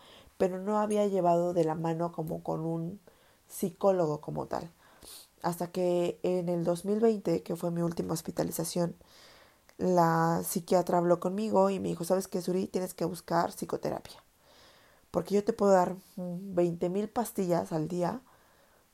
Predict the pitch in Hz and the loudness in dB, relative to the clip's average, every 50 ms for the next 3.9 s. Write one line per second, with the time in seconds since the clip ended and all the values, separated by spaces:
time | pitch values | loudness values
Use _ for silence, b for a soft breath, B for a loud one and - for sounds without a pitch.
0 | _ - 202 190 202 214 220 226 226 - 202 190 190 190 190 180 180 175 180 175 | _ -2 -2 0 0 0 0 0 0 0 -4 -2 0 2 2 2 2 2 0 2
1 | 175 175 180 - 208 208 208 - 214 - - 196 190 185 185 190 190 190 190 190 | 2 0 -2 -4 -4 -4 -4 -4 -8 -8 -6 -6 -6 -4 -4 -2 -2 -2 -2 -4
2 | - - - 170 - - - 190 202 185 180 170 151 151 - - - - _ - | -4 -2 -2 -2 -2 0 0 0 0 2 0 0 -2 -2 -4 -10 -18 -20 _ -8
3 | 175 160 160 160 160 160 156 - 160 160 165 156 165 - - - - - | -6 -4 -4 -4 -6 -6 -6 -6 -4 -4 -6 -6 -8 -10 -12 -12 -14 -20